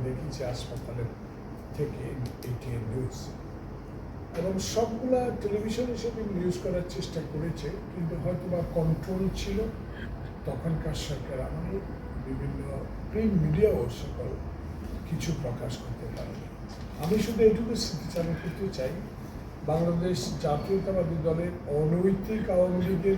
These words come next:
কার্যকলাপের জন্য দুই দিন ব্যাপী হরতাল ডেকেছে। সে হরতালটা ছিল বেগম খালেদা জিয়াকে প্রধানমন্ত্রী করার জন্য না, বা বিএনপিকে ক্ষমতা আনার জন্য না।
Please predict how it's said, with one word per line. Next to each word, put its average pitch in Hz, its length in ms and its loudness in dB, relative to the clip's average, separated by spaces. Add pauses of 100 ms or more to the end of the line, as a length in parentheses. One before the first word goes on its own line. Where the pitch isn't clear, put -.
কার্যকলাপের 175 800 0
জন্য 190 180 -2
দুই 156 380 4
দিন 170 200 2
ব্যাপী 147 240 0
হরতাল 131 400 -2
ডেকেছে। 113 420 -4 (800)
সে - 180 2
হরতালটা 180 580 2 (100)
ছিল 226 240 0 (500)
বেগম 170 360 6 (100)
খালেদা 160 360 4 (100)
জিয়াকে 160 320 2 (100)
প্রধানমন্ত্রী 151 600 0
করার 131 320 -2
জন্য 147 340 -2
না, 185 240 4
বা 165 140 6 (160)
বিএনপিকে 185 640 4
ক্ষমতা 143 380 0
আনার 120 240 0 (120)
জন্য 113 180 -2
না। - 260 -2